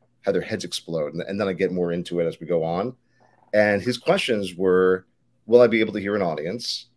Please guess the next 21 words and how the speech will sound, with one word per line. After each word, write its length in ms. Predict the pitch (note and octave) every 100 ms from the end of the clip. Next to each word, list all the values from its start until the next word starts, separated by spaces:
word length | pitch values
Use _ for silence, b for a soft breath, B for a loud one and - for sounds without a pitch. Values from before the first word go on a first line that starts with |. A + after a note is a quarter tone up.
| _ -
you 100 | G2+
know, 100 | F#2
amongst 440 | F#2+ F#2+ - - -
others. 340 | A2+ F#2 C2+
And 80 | F2
so 120 | G2+
I 40 |
explained 440 | F#2+ - G#2+ G#2+ F#2+
the 60 |
process 440 | - G#2+ A#2 B2 -
to 100 | F#2+
him, 160 | F2+ F2+
and 20 |
he's 140 | E2+
like, 120 | F2+
"Yeah, 180 | C3 C3+ -
I'm 140 | G2 G#2+
in. 200 | A2+ - -
This 120 | F#2
is 60 | E2
great." 260 | A2+ A2